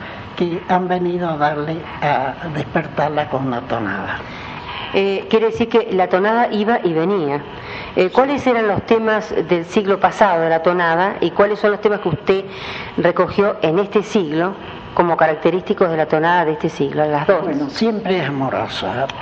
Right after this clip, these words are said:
Speaker 1: completamente amorosa, un amor pasional. Mm. Exactamente pasional, del hombre sediento de, de cariño, en fin, y machista. Por ejemplo, hay tonadas que originariamente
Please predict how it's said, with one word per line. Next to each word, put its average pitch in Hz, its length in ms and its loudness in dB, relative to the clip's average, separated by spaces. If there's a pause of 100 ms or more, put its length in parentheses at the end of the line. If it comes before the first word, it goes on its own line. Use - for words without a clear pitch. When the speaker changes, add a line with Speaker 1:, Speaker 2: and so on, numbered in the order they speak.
(100)
Speaker 1:
completamente 165 920 -2
amorosa, 127 560 -2
un 143 300 -2
amor 147 280 -2 (120)
pasional. 135 680 0 (640)
Mm. 175 520 -8
Exactamente 170 840 0
pasional, 135 1040 0
del 120 240 0
hombre 147 340 0
sediento 139 920 0
de, 117 200 -2 (100)
de 123 120 0
cariño, 139 640 0
en 123 80 -12
fin, 120 140 -6 (520)
y 233 720 -2
machista. 175 760 -2 (720)
Por 202 140 2
ejemplo, 226 480 0
hay 226 140 0
tonadas 214 540 0
que 190 140 0
originariamente 190 1080 0